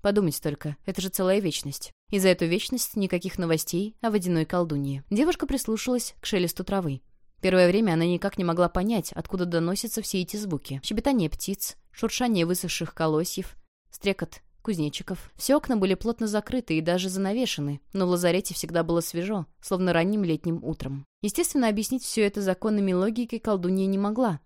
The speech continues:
поэтому просто перестала об этом думать. В конце концов, что удивительного в стрекотании кузнечиков,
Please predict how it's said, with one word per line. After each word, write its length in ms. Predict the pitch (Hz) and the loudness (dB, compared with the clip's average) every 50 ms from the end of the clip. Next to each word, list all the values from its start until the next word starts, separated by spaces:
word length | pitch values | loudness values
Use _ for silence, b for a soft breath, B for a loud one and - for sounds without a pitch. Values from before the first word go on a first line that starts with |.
| - _ _ | -14 _ _
поэтому 300 | - 190 180 - 185 180 | -2 0 0 2 2 2
просто 300 | 175 - 208 214 - - | 2 2 0 -2 -2 -4
перестала 500 | - - 180 170 - - 180 175 214 220 | -4 -2 -2 -2 -2 -2 -2 0 2 2
об 100 | 202 165 | 2 2
этом 240 | 156 151 - 160 160 160 | 0 0 0 -2 -2 0
думать. 440 | 156 143 139 139 135 - - - - - | 0 -2 -2 -4 -6 -8 -12 -16 -12 -2
В 60 | - | 0
конце 220 | 208 208 - 269 | 2 2 2 2
концов, 340 | - 262 254 - - 294 - | 0 0 0 0 0 -2 -2
что 200 | - - - 185 | -2 -2 0 0
удивительного 720 | 185 185 185 196 185 226 226 - 208 185 175 170 165 165 | 0 0 0 0 -2 -2 -2 -2 -2 0 0 2 0 0
в 40 | - | 0
стрекотании 560 | - - 180 - 180 - - 190 190 190 185 | -2 -4 -4 -2 -2 0 0 0 0 0 0
кузнечиков, 680 | - 240 240 240 226 156 - - - - - - - | -2 -2 -2 0 0 -2 -2 -6 -8 -10 -10 -10 -12